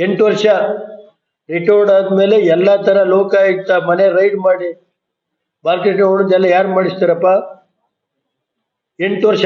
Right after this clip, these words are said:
ಆದ್ಮೇಲೆ, ಎಂಟು ವರ್ಷ ಆದ್ಮೇಲೆ ಬಾಲಕೃಷ್ಣ ಅವ್ರ ಮನೆ ರೈಡೇ ಮಾಡಿದ್ರಲ್ಲ. ಒಬ್ಬ ಅಧಿಕಾರಿ ಮೂರು ವರ್ಷ ಆದ್ಮೇಲೆ ಅವ್ನ್ ಮನೆ ಯಾ-, ಮೂರು ವರ್ಷದ ಮೇಲೆ ಮಾಡಕ್ ಬರಲ್ಲ ರೈಡು.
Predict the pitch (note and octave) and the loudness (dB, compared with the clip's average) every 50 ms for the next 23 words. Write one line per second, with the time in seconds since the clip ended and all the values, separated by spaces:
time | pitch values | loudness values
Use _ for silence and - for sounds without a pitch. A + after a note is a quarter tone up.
0 | F#3+ G3 F#3+ F#3+ F#3 F3+ F3+ F#3+ A3 A#3 - - - - - _ _ _ _ _ | 0 0 0 0 0 2 2 2 0 0 -2 -6 -12 -16 -20 _ _ _ _ _
1 | _ _ _ _ _ _ _ _ _ _ _ _ _ _ _ _ _ _ _ _ | _ _ _ _ _ _ _ _ _ _ _ _ _ _ _ _ _ _ _ _
2 | B3+ B3 B3 B3+ _ _ _ _ _ _ _ _ _ _ _ _ _ _ _ _ | _ _ _ _ _ _ _ _ _ _ _ _ _ _ _ _ _ _ _ _
3 | _ _ _ _ _ _ _ _ _ D3+ F3+ G3 F#3+ F#3 A3 A3 - G#3 G#3+ A3 | _ _ _ _ _ _ _ _ _ -6 -6 -4 0 0 2 2 2 2 2 2
4 | G#3 G3+ F#3+ D#3+ F3 G3 G#3 G3+ G#3 E3+ - A#3 A3 G#3 G#3+ G#3 G#3+ A3 A3 F#3 | 2 0 0 0 0 0 0 -2 -4 -2 0 0 0 2 0 0 0 0 2 2
5 | G3 G#3 A3 A3+ A3 G#3+ G#3+ G#3+ G#3 G3+ A3 G#3+ G#3 G3 F3+ D#3+ D3+ C#3 B2+ A2+ | 2 2 2 2 2 2 0 0 0 0 2 2 2 2 2 0 -2 -4 -8 -12
6 | - _ _ _ _ _ _ _ _ _ _ _ _ _ _ _ _ _ _ _ | -18 _ _ _ _ _ _ _ _ _ _ _ _ _ _ _ _ _ _ _
7 | _ _ _ _ _ _ _ _ _ _ _ _ F3 D#3+ - D#3 D#3 F3 E3+ - | _ _ _ _ _ _ _ _ _ _ _ _ -16 -14 -6 -4 -2 -2 -2 -2
8 | E3 F3 F3 G#3+ - G#3+ G#3+ G#3+ G#3+ G#3+ G#3 F3+ F#3 G3 G#3+ G#3+ G#3 G3+ G3+ G#3 | -2 -2 -2 -2 0 0 2 2 2 2 0 0 2 2 2 2 2 2 2 0
9 | G3+ F#3+ - G3 F#3+ F3+ E3+ F3 F#3 G3+ A3 A#3+ - - - - - _ _ _ | 0 0 0 0 0 0 2 2 2 2 2 0 -2 -6 -12 -18 -20 _ _ _
10 | _ - E3+ F#3+ G3 F#3 F#3+ G3 G#3+ A3 G#3 F#3+ F#3+ F#3+ F#3 F#3+ F#3+ G#3+ G#3+ G#3 | _ -4 -2 -2 0 0 0 2 2 2 2 2 2 2 0 0 0 2 2 2
11 | G3 G#3 G#3 G#3+ A3 A3+ A3 G#3+ F#3+ F#3+ G3+ G#3+ G#3+ - - G3 G3+ G#3 G#3 G#3 | 0 -2 -2 -2 -2 -2 -2 0 -2 0 0 0 0 -2 -2 -2 0 2 2 2
12 | G3 F#3+ G3 G3+ G3 G3+ F#3 | 2 2 0 0 0 0 0